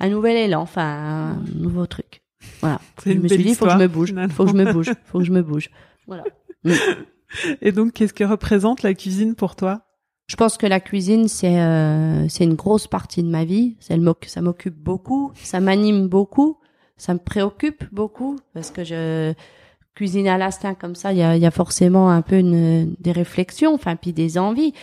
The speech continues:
Speaker 1: En fait, ce que m'apporte la, la cuisine, c'est, c'est, c'est, la cuisine m'aide à réaliser mes envies, parce qu'en fait, quand je me lève le matin, tout ça, j'ai envie de manger ici. Je suis vraiment guidée par mes envies de manger, et je les pre-, je les pre-, je les fais au restaurant. Donc, ça réalise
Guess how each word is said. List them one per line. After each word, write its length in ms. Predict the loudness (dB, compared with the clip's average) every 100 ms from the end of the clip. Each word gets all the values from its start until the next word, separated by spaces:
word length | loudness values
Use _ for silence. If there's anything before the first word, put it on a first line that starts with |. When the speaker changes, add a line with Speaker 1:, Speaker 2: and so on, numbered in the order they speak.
| -20 -16 -4
Speaker 1:
En 80 | -2
fait, 200 | 0 -2
ce 60 | -2
que 100 | 0
m'apporte 440 | 0 -2 -4 -4
la, 240 | -4 -2 -4
la 140 | -6
cuisine, 440 | -4 0 4 4 2
c'est, 240 | -2 -4
c'est, 260 | -4 -6 -6
c'est, 360 | -2 -2 -2 -6 -20 _ _ _ -6
la 120 | -4
cuisine 340 | 0 2 4
m'aide 200 | 4 2
à 80 | -2
réaliser 440 | -4 -4 -2 -2 0
mes 200 | 0 -2
envies, 300 | -2 -4 -4
parce 180 | -6 -4
qu'en 140 | -2 -2
fait, 200 | -4 -4
quand 120 | -4
je 100 | -2
me 140 | 0
lève 220 | 2 4
le 100 | 4
matin, 260 | 4 2 -4
tout 80 | -4
ça, 100 | -6
j'ai 100 | -6
envie 200 | -8 -4
de 60 |
manger 300 | 0 0 0
ici. 200 | -4 -4
Je 60 | -4
suis 100 | -2
vraiment 360 | 0 2 2 2
guidée 340 | 0 2 2
par 200 | 2 0
mes 200 | -2 -2
envies 200 | -2 -2
de 100 | -2
manger, 400 | -2 -2 0 0 -2 -20 _ 0
et 220 | 0 -2 _ _ -12
je 80 | -8
les 80 | -8
pre-, 240 | -6 -4
je 40 | 0
les 80 | 0
pre-, 220 | 2 0
je 60 | 2
les 120 | 0
fais 160 | 2 2
au 80 | 2
restaurant. 480 | 0 0 -2 -2
Donc, 180 | -2 -4 _ -20 -20 -14
ça 180 | -10 -4
réalise 540 | -2 0 0 -2